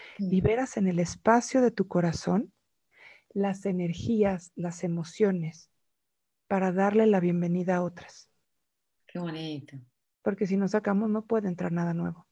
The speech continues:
Speaker 1: Claro, claro, claro, totalmente.
Speaker 2: Ujú.
Speaker 1: Entonces, ahorita para comenzar este nuevo año,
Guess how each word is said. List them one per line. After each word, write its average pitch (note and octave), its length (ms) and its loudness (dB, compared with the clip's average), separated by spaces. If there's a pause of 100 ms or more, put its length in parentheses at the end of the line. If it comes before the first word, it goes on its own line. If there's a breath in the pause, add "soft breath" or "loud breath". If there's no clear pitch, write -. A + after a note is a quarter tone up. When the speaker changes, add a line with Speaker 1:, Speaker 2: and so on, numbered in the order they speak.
(120)
Speaker 1:
Claro, D3 420 -8 (120)
claro, C3+ 440 -8
claro, C3+ 280 -12
totalmente. D3 680 -10 (720)
Speaker 2:
Ujú. G#3 400 2
Speaker 1:
Entonces, - 320 -18
ahorita G3 420 6
para F3 200 2
comenzar F3 560 0
este F#3 300 -2
nuevo F#3 360 2
año, F#3+ 480 4